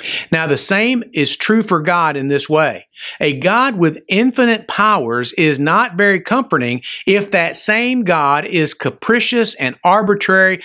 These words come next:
about his use of that power.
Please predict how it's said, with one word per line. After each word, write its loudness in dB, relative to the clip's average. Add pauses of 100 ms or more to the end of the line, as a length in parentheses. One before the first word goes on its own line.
(160)
about -2
his 0
use 2
of 0
that -2
power. -6